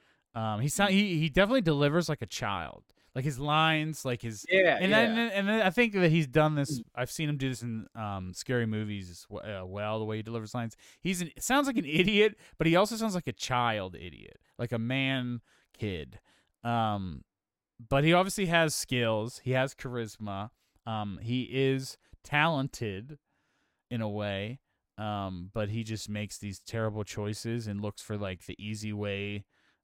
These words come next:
Speaker 1: out, um, of the situation, and, and he builds up something for himself. 'Cause me and Riss were like, when we were watching this, uh, and it, we, uh, they're like, "He's not gonna get a job.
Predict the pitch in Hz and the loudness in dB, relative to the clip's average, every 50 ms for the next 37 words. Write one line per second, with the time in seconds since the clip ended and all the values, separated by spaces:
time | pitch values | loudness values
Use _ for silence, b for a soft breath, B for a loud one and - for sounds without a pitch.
0 | _ - 98 101 101 104 113 139 - _ _ - 120 107 104 104 104 104 98 101 | _ -8 -4 -2 0 0 0 -2 -2 _ _ -10 -8 -6 -4 -4 -6 -6 -6 -8
1 | 101 - - 104 101 - - 107 101 - 107 104 101 98 101 104 - - 117 113 | -8 -10 -10 -12 -12 -10 -10 -12 -12 -8 -8 -6 -4 -4 -6 -6 -6 -6 -4 -4
2 | 110 104 98 95 95 b b b b b b 113 127 143 170 180 143 190 208 220 | -4 -4 -6 -6 -8 b b b b b b 0 2 4 4 4 6 6 6 6
3 | 220 196 180 - - - 143 160 - - - - 175 175 196 180 165 135 110 123 | 6 4 0 -12 -8 -6 -6 -6 -6 -8 -8 -4 -4 -2 -2 -2 -4 -4 -2 -4
4 | 117 110 110 113 107 - - 160 147 180 220 254 262 220 165 156 160 190 - - | -4 -2 -4 -6 -6 -4 -4 -4 -2 0 0 2 2 2 2 2 0 0 -2 -6
5 | - - _ b b b b b b - 131 143 147 143 135 123 120 113 95 - | -12 -16 _ b b b b b b 2 4 6 6 6 6 4 2 0 -2 -8
6 | _ _ _ _ _ _ _ - 120 127 143 160 160 151 147 147 147 - - 147 | _ _ _ _ _ _ _ -4 0 4 4 6 6 8 6 6 4 2 -2 -2
7 | 147 147 143 139 123 - - 123 120 120 117 113 107 - - 131 131 127 139 139 | 0 2 2 2 0 -2 -2 0 2 2 2 2 0 0 -4 -6 -6 -6 -6 -6
8 | 151 156 147 151 170 196 208 196 190 156 143 143 131 147 151 143 131 139 214 226 | -6 -6 -2 2 4 6 6 6 6 4 2 -2 -2 0 0 0 2 4 4 4
9 | 180 139 131 98 95 - 101 98 95 95 87 87 85 92 90 87 85 85 87 90 | 4 4 0 -2 -2 -6 -8 -8 -6 -6 -8 -8 -8 -8 -8 -6 -6 -6 -6 -8
10 | 92 | -10